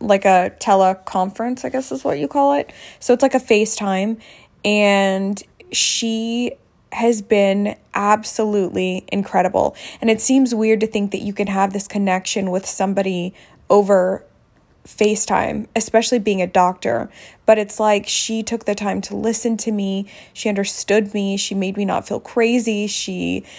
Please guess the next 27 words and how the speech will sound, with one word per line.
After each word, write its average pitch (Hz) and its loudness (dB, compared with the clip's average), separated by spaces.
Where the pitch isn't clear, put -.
she - -2
helped 233 4
me 240 0
through 226 0
my 202 2
rash. 202 2
She 202 -4
treated 202 0
everything, 202 0
um, 185 0
and 214 0
got 196 4
that 202 4
under 202 -2
control. 196 -2
And 202 0
then, 202 0
um, 196 -2
I 202 2
made 208 2
an 208 2
appointment 202 -2
with 196 -2
her 196 -2
and 196 -2
talked 208 -2
about 190 2